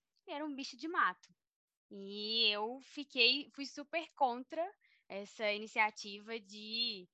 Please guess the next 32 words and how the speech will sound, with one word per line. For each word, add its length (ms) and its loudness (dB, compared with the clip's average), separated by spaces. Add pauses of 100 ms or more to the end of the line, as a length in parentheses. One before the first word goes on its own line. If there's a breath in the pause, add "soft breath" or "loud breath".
(220)
né, 360 10
le-, 220 0 (260)
deixar 400 10
ele 200 10 (160)
ir 40 -4
pro, 240 -20 (180)
pra 100 -6
Dinamarca, 760 2
um 100 -4
outro 220 -10
país, 520 8
uma 200 -4
outra 240 -6
língua, 360 -6
com 120 -8
outras 440 -6
pessoas, 640 -6 (420 soft breath)
né, 240 -2
fora 360 2
total 420 6
da 160 -2
zona 240 -8
de 100 -18
conforto. 640 -10 (540 soft breath)
E 460 0
meu 160 0
irmão 540 2
mudou 360 -6
da 160 2
água 180 -6
pro 160 -16
vinho. 340 -12